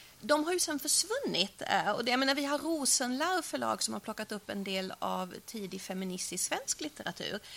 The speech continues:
Men de har jättesvårt att klara sig. Eh, och där tänker jag också, förutom, eh, som är ju samtida med Russ, så, så har faktiskt Le Guin ett sånt där tal där hon säger till blivande författare på ett amerikanskt college till tjejerna, så säger hon att ja, men det är ju faktiskt så att ska ni klara er som författare så måste ni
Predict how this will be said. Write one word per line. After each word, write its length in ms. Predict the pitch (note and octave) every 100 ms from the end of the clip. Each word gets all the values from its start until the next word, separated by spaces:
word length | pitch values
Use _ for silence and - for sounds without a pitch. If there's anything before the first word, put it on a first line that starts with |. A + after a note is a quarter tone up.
| -
Men 120 | - C#4+
de 120 | D#4
har 120 | D#4
jättesvårt 800 | D4+ F4 - - C#4 F4+ E4 -
att 60 | A#3+
klara 400 | C#4 C4+ C4 D4
sig. 260 | - - - - - -
Eh, 180 | - G#2+
och 60 | A3
där 80 |
tänker 240 | C4 C#4+ B3+
jag 100 | B3
också, 240 | C#4+ A#3+
förutom, 600 | - A#3+ C4 A#3 B3+ A#3
eh, 160 | A3+ A3+
som 140 | A3+
är 60 | G#3+
ju 80 | G#3+
samtida 580 | B3 A3+ G#3 D4 C#4+
med 160 | A#3+ F#3
Russ, 220 | - E3
så, 180 | - F#3+
så 140 | - G3+
har 140 | A#3+
faktiskt 320 | B3+ G#3+ G3
Le 100 | G3+
Guin 360 | G3 F#3+ C4 C#4+
ett 60 | B3+
sånt 160 | A#3
där 80 | G3+
tal 480 | - - C4+ B3 G3
där 60 |
hon 160 | G3+ G#3
säger 520 | - - A3 G#3+ G3+
till 420 | G3 - F#3+ F#3+ F#3+ - - - - - -
blivande 600 | F#3+ B3+ C#4+ G#3+ G#3+ G#3
författare 420 | G#3+ G3 F#3 F#3+
på 60 | G3
ett 80 |
amerikanskt 560 | G3 G3 G3+ G#3 F#3 -
college 520 | - E4 C4+ F#3 F#3+
till 240 | - F#3+ -
tjejerna, 480 | - G#3+ E3 F3 F3
så 120 | G3+
säger 220 | F#3+ -
hon 120 | F#3+
att 120 | F#3+
ja, 240 | A3+ A3 A#3+
men 140 | A#3
det 60 | B3
är 80 | C4+
ju 80 |
faktiskt 300 | A#3 F#3 F3+
så 120 | - -
att 140 | F#3
ska 180 | - G#3
ni 120 | G#3
klara 560 | - B3 A#3+ A3 G#3+ C4
er 100 | B3
som 180 | G#3+
författare 640 | G3 G#3 B3+ - - - F3+
så 200 | - G3
måste 400 | G3 F#3+ - G#3
ni 240 | G3 G3+